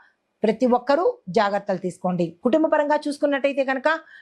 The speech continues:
ఇంటి బాధ్యతలు ఎక్కువ భార్యల మీద పడే అవకాశము, భర్తలు తప్పించుకునే అవకాశము కనబడుతోంది. ఈ విషయంలో భర్తలు కూడా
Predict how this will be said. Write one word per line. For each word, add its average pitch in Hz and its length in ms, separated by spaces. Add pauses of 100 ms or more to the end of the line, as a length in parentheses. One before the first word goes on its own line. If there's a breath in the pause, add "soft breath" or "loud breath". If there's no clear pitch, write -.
(120)
ఇంటి 339 300
బాధ్యతలు 233 920
ఎక్కువ 220 680 (340 soft breath)
భార్యల 311 520
మీద 277 160
పడే 190 320
అవకాశము, 208 720 (300 soft breath)
భర్తలు 220 400
తప్పించుకునే 262 640
అవకాశము 196 460
కనబడుతోంది. 202 840 (240 loud breath)
ఈ 269 180
విషయంలో 220 720 (140)
భర్తలు 208 500
కూడా 220 580